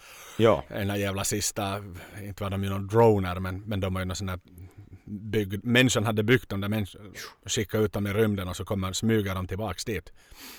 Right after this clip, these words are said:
Speaker 1: Precis.
Speaker 2: Och, och så blir
Speaker 1: Mm.
Speaker 2: han liksom han som då ska vara den som tillfångatar dem, så blir kär i en,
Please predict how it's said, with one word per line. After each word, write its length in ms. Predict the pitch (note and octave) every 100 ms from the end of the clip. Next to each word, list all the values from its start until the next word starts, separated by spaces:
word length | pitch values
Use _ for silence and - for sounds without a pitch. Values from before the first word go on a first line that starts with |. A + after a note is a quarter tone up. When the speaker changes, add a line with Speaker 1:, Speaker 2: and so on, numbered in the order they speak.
| -
Speaker 1:
Precis. 240 | G2 F#2+ G2+
Speaker 2:
Och, 120 | B2
och 140 | - G#2+
så 80 | A2
blir 120 | G#2+
Speaker 1:
Mm. 120 | A#2+
Speaker 2:
han 100 | F#2+
liksom 300 | F#2+ - F2+
han 220 | A2 G#2+
som 180 | - F#2+
då 80 | F2+
ska 160 | - F#2
vara 80 |
den 120 | F#2+ F#2
som 160 | F2+
tillfångatar 680 | - - C3 A#2 G2 F#2 D#2+
dem, 140 | E2
så 120 | E2 G2+
blir 140 | A2+
kär 420 | - C3+ B2+ F2
i 60 | F2
en, 220 | F2+ E2+